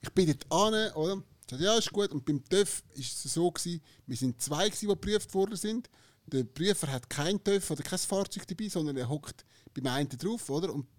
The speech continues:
fährt mit dem und nachher beim anderen und fährt mit dem und dann kommst du zurück und dann sagt er, ob du bestanden hast oder nicht. Und dann ist ein Nino gsi, der ist ja zuerst bei der drauf gehockt, oder?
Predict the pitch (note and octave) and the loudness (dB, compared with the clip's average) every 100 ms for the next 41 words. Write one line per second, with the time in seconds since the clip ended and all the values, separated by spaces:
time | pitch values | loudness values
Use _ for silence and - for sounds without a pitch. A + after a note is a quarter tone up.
0 | - C#3 C3+ C3 B2+ E3 G3 A#3 - _ | -8 -2 -2 0 -4 0 0 0 -4 _
1 | _ - D3+ C#3 C#3 C#3 F#3+ G3+ G3 F3+ | _ -4 -2 0 2 2 2 2 2 0
2 | D3 - C#3+ C3 C3 E3 F3 D3+ C#3 C3+ | -4 -4 -2 -2 -4 0 -2 -2 -6 -8
3 | - - - C3+ B2+ - E3+ D#3 C3+ C#3 | -10 -20 -6 -4 -4 -4 -4 -2 -4 -2
4 | B2+ C3 B2+ A#2+ A#2 - A2 A2+ G2+ F2+ | -2 -4 -6 -6 -6 -4 -4 -4 -4 -6
5 | - C#2 - - _ _ _ _ _ - | -10 -14 -16 -20 _ _ _ _ _ -20
6 | - - G2+ G#2 - - - - _ - | -14 -6 -4 -4 -8 -20 -20 -20 _ -4
7 | A2+ - G#2 A#2 B2 G3+ A3 - A3 F#3 | -4 -2 0 4 4 4 2 0 0 0
8 | - - - C3+ - B2+ F3 G#3+ G#3+ G#3+ | -2 0 2 2 2 0 2 4 2 -2
9 | - G3+ G3 - - B2+ F3 | -2 -2 -2 -6 -6 -4 -4